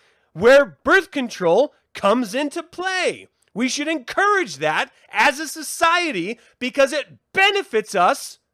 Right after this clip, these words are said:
One, two plus two equals, yeah, as a society! It just makes fucking sense. Republicans are too fucking stupid to realize that. Christians are too fucking stupid to realize that. Apparently Muslims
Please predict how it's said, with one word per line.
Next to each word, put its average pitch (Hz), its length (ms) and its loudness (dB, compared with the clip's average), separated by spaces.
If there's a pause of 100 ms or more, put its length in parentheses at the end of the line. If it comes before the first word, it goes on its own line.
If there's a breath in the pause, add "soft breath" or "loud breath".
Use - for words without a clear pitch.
(420)
One, 131 280 -20
two 131 240 -20
plus 127 320 -20
two 139 280 -20
equals, 123 280 -20
yeah, 277 240 2 (140)
as 339 200 4
a - 100 2
society! 427 920 4 (1300)
It 262 80 -2
just 330 240 -2
makes 392 220 2
fucking 349 380 2
sense. 392 440 -2
Republicans 262 580 2
are 226 60 -10
too 240 140 -6
fucking 254 500 0
stupid 196 380 -10
to 180 80 -6
realize 165 420 0
that. 156 320 0 (240 soft breath)
Christians 339 420 0
are 277 80 -8
too 247 160 -2
fucking 240 500 0
stupid 208 400 -8
to 180 80 -8
realize 165 360 0
that. 208 180 2
Apparently 226 480 0
Muslims 247 720 2